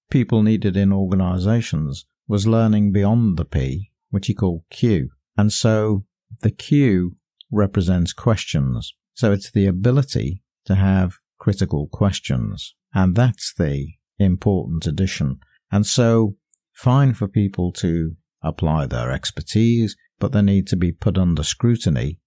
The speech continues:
and ask questions to justify the reasoning. And he basically put together four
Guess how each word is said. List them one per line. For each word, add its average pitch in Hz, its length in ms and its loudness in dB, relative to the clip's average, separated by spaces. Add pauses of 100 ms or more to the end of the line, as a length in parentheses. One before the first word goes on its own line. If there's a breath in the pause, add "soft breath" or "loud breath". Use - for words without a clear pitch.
(160)
and 85 160 0
ask 76 260 -2
questions 71 640 -2 (240)
to 104 100 -2
justify 92 600 -2
the 85 140 -4
reasoning. 85 580 -4 (260)
And 123 80 4
he 131 80 2
basically 135 440 0
put - 220 -4
together 95 320 0
four 98 520 0